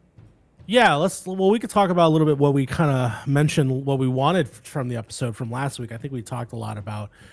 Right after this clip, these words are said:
what our ideas are, like, how they could tell certain moments, certain things, including, I think we brought up elements about, um, Joel being in the trap, uh, <laughs> them going to get, you know, the,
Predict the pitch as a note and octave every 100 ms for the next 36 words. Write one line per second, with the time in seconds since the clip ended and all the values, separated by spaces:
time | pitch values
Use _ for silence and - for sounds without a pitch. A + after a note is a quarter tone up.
0 | - - _ D3+ C#3+ C3+ C3+ C#3+ C3 C3+
1 | C3 F#2+ C3+ B2 A2+ B2 A2 - - _
2 | - D3 C#3 D3+ B2+ B2+ C#3+ D3 C#3+ -
3 | C3 A#2 A2 B2+ B2+ A#2+ - D3 C3+ B2+
4 | A#2+ - - - - - C3 C#3 C3+ B2+
5 | C3 C3 C3+ _ _ D#3 - D3+ D3+ D3+
6 | - - C#3 C3 B2+ B2+ - - B2+ B2
7 | A#2+ A#2 A#2 A2+ _ - B2+ C3 C3+ C#3
8 | C3 B2+ B2+ A#2 A2 G3+ G3+ E3+ _ -
9 | B2+ B2 A#2+ A#2+ - - E3 B2+ _ C3+
10 | B2+ C3+ C3+ C3 C3 B2+ A2+ B2 B2 A#2+
11 | C3+ G#2+ G#2 G2+ - A2+ G#2+ G#2+ A2 G#2
12 | -